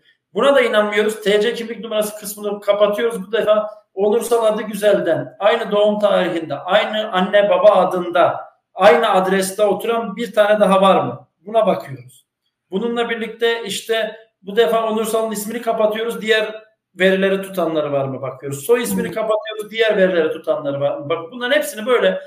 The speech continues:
Speaker 1: altmış milyon datayı böyle defalarca yoruyoruz. Bir de yurt dışı datası var. Şimdi kişiyi orada bulduk. Aa, bu ilk defa seçmen olmuş. Burada da işi bitirmiyoruz. Bir de diyoruz ki git yurt dışı seçmen listesinde sorgula. Yurt dışı seçmen, çünkü yurt dışındadır, Türkiye'ye gelmiş olabilir.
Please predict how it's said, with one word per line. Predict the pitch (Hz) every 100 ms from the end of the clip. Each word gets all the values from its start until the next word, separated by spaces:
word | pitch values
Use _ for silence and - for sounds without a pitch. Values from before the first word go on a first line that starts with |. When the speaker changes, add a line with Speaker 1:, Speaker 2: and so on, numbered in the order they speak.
| - _
Speaker 1:
altmış | 214 339 339 277 214
milyon | 208 196 196
datayı | 254 240 190 196
böyle | 226 202 254
defalarca | 247 196 170 175 170 208
yoruyoruz. | 208 196 190 160 - -
Bir |
de | 190
yurt | 196 214 214
dışı | 190 202
datası | 175 170 151 139
var. | 131 139 _ _ _ _
Şimdi | - 190 190
kişiyi | 202 214 233
orada | 233 247 -
bulduk. | 226 190 - - _ _ _ -
Aa, | 190 190
bu | 214 - -
ilk | 240 -
defa | 202 175 165
seçmen | 165 151 156
olmuş. | 160 156 - - _
Burada | 175 208 262
da | 226
işi | 190 175
bitirmiyoruz. | 170 151 131 123 - _ _ _ -
Bir |
de | 233 226
diyoruz | 269 277
ki | 214
git | 269 285
yurt | - 262 -
dışı | 233 233
seçmen | 226 220 302 226
listesinde | 220 220 226 226 226
sorgula. | - 170 135 120 - _ _ _ _
Yurt | 190 214
dışı | 233 220
seçmen, | - 214 214 -
çünkü | 208 196
yurt | 240 277
dışındadır, | 226 170 156 160 254 -
Türkiye'ye | 269 269 247
gelmiş | 214 170 -
olabilir. | 156 139 135 139